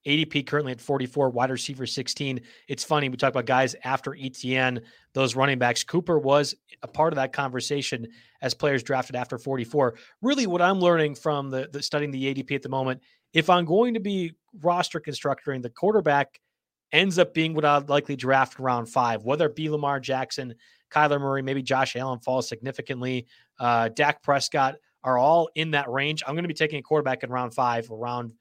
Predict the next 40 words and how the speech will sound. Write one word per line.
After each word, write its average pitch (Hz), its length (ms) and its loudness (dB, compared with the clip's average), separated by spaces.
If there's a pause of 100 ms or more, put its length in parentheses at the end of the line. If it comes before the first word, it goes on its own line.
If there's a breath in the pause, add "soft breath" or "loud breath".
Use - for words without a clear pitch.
(300)
late 131 180 -6
four 117 400 0 (280)
because 143 220 -2
I 139 100 6
don't 151 160 4
like 131 200 -2
any 127 160 -4
of 131 40 -6
these 127 180 -4
options 120 340 -4
afterwards. 117 440 -6
E 139 120 -6
T 127 240 -6
N, 123 260 -4 (280 soft breath)
the 131 200 -4
other 135 160 2
running 131 240 0
backs, 127 240 2
maybe 165 160 -8
Kareem 131 320 -10
Hunt 123 220 -12
was 104 160 -12
fine, 113 340 -6 (300)
but 151 80 -8
Amari 160 260 2
Cooper 151 300 -2
at 131 40 -6
wide 123 200 2
receiver, 123 580 -4
uh, 113 380 -4
sixteen 127 580 -6 (300 soft breath)
does 123 180 -6
not 135 220 2
make 135 160 -6
a 127 40 -8
lot 120 140 2
of 110 80 0
sense 120 220 -6
to - 80 -10
me. 117 200 -4